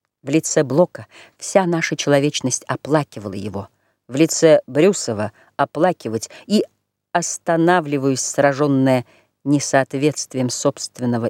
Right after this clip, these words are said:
имени и глагола. Брюсова можно жалеть двумя жалостями.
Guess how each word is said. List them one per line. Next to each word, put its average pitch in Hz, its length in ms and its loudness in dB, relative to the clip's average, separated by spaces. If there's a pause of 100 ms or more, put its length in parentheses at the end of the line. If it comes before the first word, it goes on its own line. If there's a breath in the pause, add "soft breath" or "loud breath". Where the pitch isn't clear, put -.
(160)
имени 151 560 0
и 131 240 -12
глагола. 104 640 -6 (2000 loud breath)
Брюсова 226 680 2 (400)
можно 220 480 2
жалеть 208 560 2
двумя 170 500 4
жалостями. 113 800 -4